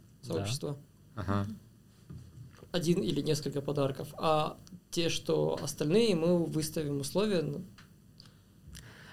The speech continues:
Speaker 1: Давайте так. М, условие будет таким. Э, напишите нам, э, комментарий в Ютубе либо в Инстаграме под, э, тизером этого выпуска. Как про-,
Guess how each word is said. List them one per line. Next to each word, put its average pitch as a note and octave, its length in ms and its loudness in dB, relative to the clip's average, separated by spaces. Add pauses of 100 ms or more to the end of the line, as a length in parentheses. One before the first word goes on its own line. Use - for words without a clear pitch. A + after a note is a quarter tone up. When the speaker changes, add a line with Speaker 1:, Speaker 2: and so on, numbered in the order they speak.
(120)
Speaker 1:
Давайте F#3 340 4
так. - 440 0
М, A2+ 300 4
условие F3+ 380 8
будет D3+ 260 8
таким. B2+ 380 8
Э, G#2 460 4
напишите D3+ 580 6
нам, B2+ 360 10 (560)
э, G2 40 0
комментарий A#2+ 580 8
в F#2+ 80 2
Ютубе A2+ 560 10
либо A2 420 8 (100)
в G#2+ 280 6
Инстаграме A2+ 680 6
под, G#2+ 400 6 (100)
э, G2 300 0 (760)
тизером A2 460 4
этого G2+ 280 4
выпуска. D3+ 500 4 (960)
Как B2+ 500 2
про-, G2+ 580 0